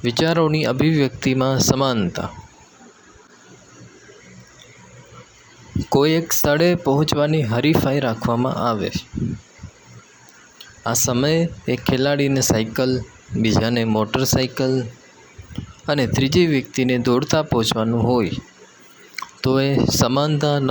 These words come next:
કહી શકાય. આ માટે ત્રણેયને સાયકલ, મોટરસાયકલ કે દોડતા રાખવામાં આવે તો જ સૌને સમાન અવસર મળ્યો કહેવાય. એવું થાય તો જ સૌને સમાન તક આપવામાં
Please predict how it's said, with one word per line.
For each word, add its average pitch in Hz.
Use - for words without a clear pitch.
કહી 110
શકાય. 104
આ 117
માટે 139
ત્રણેયને 143
સાયકલ, 131
મોટરસાયકલ 139
કે 131
દોડતા 123
રાખવામાં 120
આવે 135
તો 139
જ 180
સૌને 135
સમાન 131
અવસર 120
મળ્યો 104
કહેવાય. 101
એવું 143
થાય 147
તો 151
જ 175
સૌને 143
સમાન 135
તક 139
આપવામાં 117